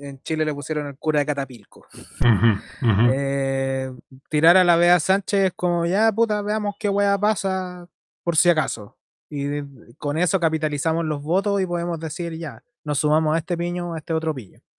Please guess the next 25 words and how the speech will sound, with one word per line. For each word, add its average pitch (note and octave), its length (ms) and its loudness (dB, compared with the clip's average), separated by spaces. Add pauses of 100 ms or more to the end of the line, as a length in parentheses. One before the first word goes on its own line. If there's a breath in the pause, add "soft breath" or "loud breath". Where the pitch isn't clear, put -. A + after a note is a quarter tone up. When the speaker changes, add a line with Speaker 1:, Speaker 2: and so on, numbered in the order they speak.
Speaker 2:
Ujú. A#2+ 300 4 (340)
Speaker 1:
Es F3 120 -2
netamente G#3 500 4
por G3 140 4
eso G3+ 160 -2
lo, G3+ 80 0
el G3 160 -4
tema G3+ 220 0
de G3 40 -2
la F#3+ 140 -2
Bea F#3 180 -2
Sánchez. A#2+ 540 -10 (140)
Eh, C3+ 540 -4
y C#3 120 -8
por C#3+ 180 -2
el D3 140 0
otro F3+ 180 2
lado, G#3+ 300 6
yo G#3+ 120 4
creo F#3 220 0
que F#3 80 -2
se - 140 0
van E3+ 180 2
a F#3 80 2
disputar, D#3+ 580 0